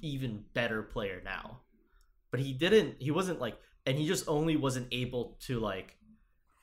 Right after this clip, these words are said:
just compete at the tournaments because he prioritized school and stuff like that, which is very smart. People should do that. But,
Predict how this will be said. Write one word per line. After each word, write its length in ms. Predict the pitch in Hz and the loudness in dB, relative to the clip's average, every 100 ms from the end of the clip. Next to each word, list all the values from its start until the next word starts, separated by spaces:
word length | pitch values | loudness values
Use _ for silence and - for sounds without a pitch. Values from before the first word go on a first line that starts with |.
| _ | _
just 180 | - 131 | -6 -2
compete 400 | 165 135 - 139 | 0 0 0 0
at 100 | 127 | 2
the 60 | 120 | 0
tournaments 360 | - 120 113 | -4 -4 -4
because 260 | - 113 110 | -8 -8 -6
he 80 | 107 | -6
prioritized 540 | 113 107 104 101 101 101 | -4 -2 -2 -4 -8 -8
school 380 | - 269 254 | -4 -2 2
and 100 | 160 | 2
stuff 220 | 127 127 117 | 0 -4 -4
like 80 | |
that, 160 | 110 104 | -4 -4
which 140 | 104 | -4
is 100 | - | -8
very 340 | 104 107 95 92 | -6 -4 -4 -8
smart. 360 | - 95 92 | -10 -8 -8
People 220 | - 104 98 | -6 -6 -6
should 240 | - 98 | -8 -10
do 160 | 92 85 | -10 -10
that. 320 | 90 101 131 _ - - - | -8 -8 -12 _ -20 -20 -16
But, 500 | 127 147 135 127 - | 0 2 4 0 -8